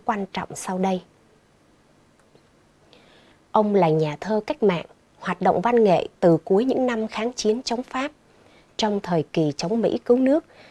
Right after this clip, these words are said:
Thanh Hải ở lại quê hương hoạt động và là một trong những cây bút có công xây dựng nền văn học cách mạng miền Nam từ những ngày đầu.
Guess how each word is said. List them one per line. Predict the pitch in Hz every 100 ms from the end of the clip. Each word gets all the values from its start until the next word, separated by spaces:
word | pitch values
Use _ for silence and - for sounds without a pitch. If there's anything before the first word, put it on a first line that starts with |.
| _
Thanh | - 247
Hải | 202 165 135 170
ở | 156 147
lại | 214 190 -
quê | - 202
hương | 208 202
hoạt | 185 175
động | - 160 - - _ _
và | 196
là | 185 180
một | 175 170 165
trong | - 214 202
những | 185 269
cây | 240 208
bút | 226 302 - - _
có | 202 -
công | 226 196 190
xây | - 226 208
dựng | 185 - -
nền | 160 170 147
văn | 143 214
học | 185 170 -
cách | 311 -
mạng | 185 165 156
miền | 156 151 147
Nam | 190 208 196 _ -
từ | 170
những | 151 139 147 262
ngày | 226 151
đầu. | 147 139